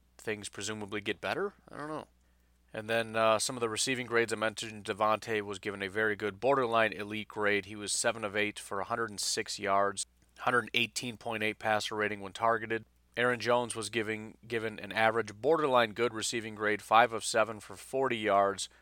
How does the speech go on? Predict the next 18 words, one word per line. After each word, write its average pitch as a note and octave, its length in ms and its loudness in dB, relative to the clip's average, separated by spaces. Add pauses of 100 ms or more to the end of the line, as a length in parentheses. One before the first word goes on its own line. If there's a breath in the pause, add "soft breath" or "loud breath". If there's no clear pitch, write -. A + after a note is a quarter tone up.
(280 soft breath)
uh, G2 200 -2
eighty-five A2+ 560 2
point G2+ 200 -8
four G2+ 240 -6
passer G2+ 400 -2
rating F#2+ 280 -6
when F2+ 100 -16
targeted. A2+ 560 0 (420)
Jamal C#3 320 8
Williams C3+ 420 4
and A#2 100 -12
Geronimo A2+ 720 4
both G#2+ 380 0
were G#2+ 60 -14
given F#2+ 380 -8
average B2 560 2
receiving A#2+ 400 -4
grades. A#2 480 0